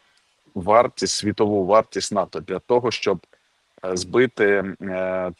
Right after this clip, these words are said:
темпи розвитку та росту взагалі російської економіки, за рахунок чого взагалі російська економіка і розвивається, і може вести війну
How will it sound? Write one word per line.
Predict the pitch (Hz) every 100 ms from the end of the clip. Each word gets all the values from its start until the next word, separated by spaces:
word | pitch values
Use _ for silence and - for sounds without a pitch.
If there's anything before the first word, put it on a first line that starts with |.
| -
темпи | 110 110 - 95
розвитку | 92 110 113 101 98 - 92
та | 92
росту | 107 113 -
взагалі | 90 95 92 90 101 95 _ _ _ -
російської | 98 98 117 110 - 101
економіки, | 98 110 110 87 85 - - - _ _ -
за | 95 104
рахунок | 104 110 101 -
чого | 120 127
взагалі | 92 95 95 101
російська | 95 92 101 92
економіка | 92 101 101 95 95 92 82 - - _
і | 92 98 98 95
розвивається, | 92 98 95 98 101 127 127 117 - 98
і | - 101 98 98
може | 104 107 95 92
вести | 98 101 - 92
війну | 95 98 117